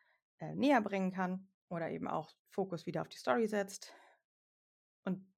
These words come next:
das ist halt das wirklich Interessante halt an Mobile Games, dass eben man nicht sagt, „Okay, und das Projekt ist jetzt fertig und tschüss“, <laughs> sondern ein, „Das Projekt ist jetzt fe-, geht jetzt live und jetzt machen wir noch viel, viel mehr.“ <laughs>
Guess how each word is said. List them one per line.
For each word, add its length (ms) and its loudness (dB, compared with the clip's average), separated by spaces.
das 180 0
ist 100 -4
halt 120 4
das 280 -4
wirklich 280 -6
Interessante 540 0
halt 180 0
an 300 -2
Mobile 300 0
Games, 340 -4
dass 220 -2
eben 280 -2
man 180 0
nicht 360 0
sagt, 220 -2
„Okay, 420 2
und 80 -6
das 120 -4
Projekt 220 6
ist 120 -2
jetzt 200 -2
fertig 640 4
und 180 -6
tschüss“, 400 8
<laughs> 560 -10
sondern 400 8
ein, 400 8
„Das 180 -8
Projekt 320 8
ist 120 -6
jetzt 360 -4
fe-, 220 -4
geht 340 2
jetzt 240 -2
live 500 4
und 220 -4
jetzt 420 6
machen 300 4
wir 100 6
noch 180 4
viel, 340 2
viel 200 2
mehr.“ 340 -2
<laughs> 320 -4